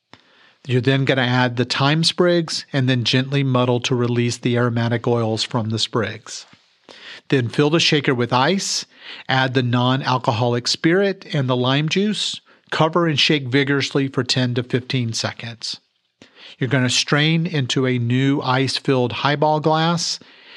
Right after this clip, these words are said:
and then top with the Q ginger beer and then give a light stir to combine.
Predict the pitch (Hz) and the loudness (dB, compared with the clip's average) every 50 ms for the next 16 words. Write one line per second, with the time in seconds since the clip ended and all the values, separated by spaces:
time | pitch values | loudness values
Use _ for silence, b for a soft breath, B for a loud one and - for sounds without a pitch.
0 | B B B 139 127 117 123 127 123 120 - - 220 220 147 110 113 - - - | B B B -2 0 0 0 0 0 -2 0 2 2 2 2 2 0 -2 -2 0
1 | 143 135 139 - 127 - - - 151 143 143 127 - 143 135 127 120 135 127 117 | 0 0 0 -4 -6 -2 0 2 2 2 2 2 2 0 0 2 0 0 0 2
2 | 139 135 127 117 117 120 113 113 135 123 117 127 123 120 110 131 127 127 123 117 | 2 2 2 2 0 -2 -2 -2 -2 -2 0 0 0 0 0 0 2 2 0 2
3 | 117 117 117 120 123 123 - - - - - 156 135 120 113 104 120 120 - 123 | 2 2 2 0 0 -4 -4 -4 -2 2 2 2 4 2 0 0 -2 -4 -4 -4
4 | 113 113 107 107 104 104 117 123 | -2 -2 -2 -2 -4 -8 -10 -12